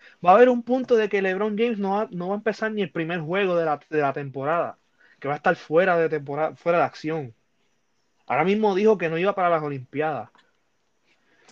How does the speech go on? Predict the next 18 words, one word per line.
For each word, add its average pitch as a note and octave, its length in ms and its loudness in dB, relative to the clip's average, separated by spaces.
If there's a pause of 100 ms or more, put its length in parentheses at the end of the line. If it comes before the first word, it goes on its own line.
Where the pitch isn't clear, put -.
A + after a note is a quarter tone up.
(600)
Este, B2+ 1120 -2 (840)
y E3+ 140 0
lo E3+ 120 4
que, D#3+ 240 0
lo E3+ 200 0
único A3 320 0
que G#3 120 -4
no F3 140 -4
me G3+ 100 -4
gustó G3+ 380 -6
de F#3+ 60 -2
esa E3+ 180 -6
serie - 160 -16 (1400)
fue E3+ 140 -2
que G3+ 120 -2
faltando E3+ 540 -4
cinco G3 520 -8
minutos D3+ 720 -12